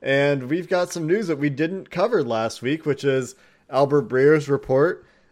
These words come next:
about Trey Waynes and his contract not being done yet. Something that I don't think was on the radar of most Bengals fans until late last week. I certainly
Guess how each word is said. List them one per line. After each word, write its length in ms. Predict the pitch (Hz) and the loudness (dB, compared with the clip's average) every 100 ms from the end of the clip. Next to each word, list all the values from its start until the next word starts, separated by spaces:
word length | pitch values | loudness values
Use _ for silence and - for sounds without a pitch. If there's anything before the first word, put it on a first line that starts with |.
| - | -10
about 580 | 127 131 127 131 _ - | 0 4 4 2 _ -20
Trey 320 | - 139 143 | -4 2 2
Waynes 500 | 123 120 131 170 147 | 2 0 0 -2 -2
and 140 | 127 | -2
his 220 | 127 143 | -2 -4
contract 640 | - 139 185 151 123 120 - | -2 -2 -2 0 0 0 -8
not 400 | 127 120 127 - | -8 -2 -2 -4
being 420 | 123 131 127 120 | -6 -4 -4 -6
done 340 | 92 135 165 131 | -4 -2 -2 -2
yet. 340 | 101 90 - _ _ _ _ _ _ _ | -6 -8 -18 _ _ _ _ _ _ _
Something 380 | 165 185 190 | -4 0 0
that 160 | 160 147 | 2 4
I 80 | 131 | 4
don't 440 | 107 104 147 165 | 2 0 2 2
think 220 | 175 170 | -2 -2
was 160 | 156 139 | 0 0
on 260 | - 156 147 | 2 2 2
the 80 | |
radar 440 | 117 143 175 147 127 | 2 2 4 6 6
of 120 | 113 | 2
most 440 | 117 135 165 143 | 0 2 2 0
Bengals 420 | 131 160 180 127 - | -2 0 0 -4 -2
fans 380 | 127 123 117 | 0 0 -2
until 360 | 120 120 - 123 | -6 -8 -2 0
late 240 | 117 127 | 2 0
last 240 | 120 117 - | 0 -4 -2
week. 160 | 131 | -2
I 140 | 123 147 | 2 2
certainly 720 | 175 165 131 127 120 117 | 4 0 0 0 0 0